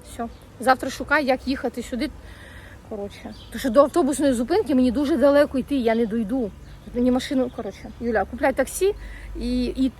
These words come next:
і тобі за-, знову завтра скажуть, завтра». У знайомих зламалась кавоварка, яка працювала тридцять років. Каже, «Юля, там просто настільки вона була класна». І ми вирішили заїхати в Беку, тому що в Тіпсі гарантію на кавоварки не дають.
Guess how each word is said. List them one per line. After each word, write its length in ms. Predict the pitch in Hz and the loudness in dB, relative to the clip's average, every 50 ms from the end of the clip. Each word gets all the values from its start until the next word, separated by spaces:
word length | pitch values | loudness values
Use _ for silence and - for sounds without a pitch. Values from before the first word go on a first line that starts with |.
| - - | -14 -2
і 100 | - 277 | -2 0
тобі 200 | 208 294 294 330 | 2 4 2 4
за-, 340 | 294 277 262 285 262 247 226 | 4 4 4 4 2 0 -2
знову 360 | 214 202 214 277 330 311 277 | -2 0 4 4 4 4 4
завтра 300 | 226 247 240 - - - | 6 4 4 4 2 -10
скажуть, 340 | - - 277 277 277 247 190 | -4 -2 0 0 0 0 -2
завтра». 460 | 170 175 247 220 - - - - - - - - - - - - - - | 4 6 6 6 6 0 -14 -14 -14 -12 -14 -12 -12 -12 -12 -10 -4 0
У 100 | 254 254 | 0 2
знайомих 760 | 220 208 240 254 254 220 262 294 302 330 320 - - - - - - - - - - | 4 8 10 10 10 10 10 10 10 10 8 6 0 -8 -8 -10 -12 -12 -12 -8 -4
зламалась 600 | - 247 - 240 240 240 226 220 214 214 - - - - - | -2 0 4 4 6 8 8 8 8 8 6 2 -4 -6 0
кавоварка, 640 | - 247 226 202 214 202 175 220 240 294 - - 247 | 2 2 4 4 2 6 10 10 10 10 8 4 2
яка 300 | 220 202 - - 226 208 | 2 2 0 0 0 0
працювала 460 | - - 226 - - - 262 254 247 | 0 -2 -6 -6 2 4 6 6 6
тридцять 560 | 247 - - - 226 247 - - - 214 - | 4 0 -2 4 4 4 4 4 -2 0 2
років. 260 | 240 220 202 - 220 | 2 2 2 2 -4
Каже, 220 | - - 214 202 208 | -4 -4 -2 -2 0
«Юля, 200 | 214 226 220 208 | 2 4 2 4
там 200 | - 214 202 214 | 4 2 0 2
просто 400 | - 220 220 - - - 220 208 - - - - - - - | -2 -2 -4 -4 -4 -4 -4 -4 -4 -10 -12 -12 -12 -6 -4
настільки 340 | - 240 - - 254 208 - | -2 -2 0 0 0 0 2
вона 140 | 226 233 226 | 4 4 4
була 180 | 214 208 208 202 | 6 4 2 2
класна». 480 | - - 226 254 277 - - 269 226 - - - - - - - - - - - - | 2 4 6 6 6 6 2 -2 -2 -2 -4 -12 -12 -12 -12 -12 -12 -12 -12 -10 -4
І 420 | - 240 240 247 247 247 254 254 247 | 0 2 4 6 8 8 8 10 10
ми 120 | 240 262 | 10 8
вирішили 360 | 247 262 240 240 - 269 254 | 8 6 4 2 4 4 4
заїхати 400 | 220 220 247 226 247 262 - 254 | 6 6 4 4 4 2 2 2
в 80 | 233 196 | 2 6
Беку, 320 | 185 277 311 330 - 208 | 8 8 8 8 6 0
тому 220 | - - 254 262 277 | 4 6 6 6 6
що 200 | - - 277 262 | 4 4 4 2
в 80 | 247 | 2
Тіпсі 480 | - - 277 320 - - - - 359 359 | 2 0 0 0 2 2 0 2 2 0
гарантію 520 | 285 233 262 254 269 285 294 - 311 311 | 2 2 4 4 4 4 4 0 0 2
на 100 | 294 294 - | 2 0 0
кавоварки 640 | - 294 269 247 233 254 285 302 294 - 311 262 | 0 -2 -2 2 4 4 4 4 4 -2 -4 -2
не 240 | 214 220 226 262 269 | 0 4 4 4 6
дають. 520 | 208 226 247 214 98 202 185 - - - | 6 4 2 2 0 -6 -6 -8 -10 -10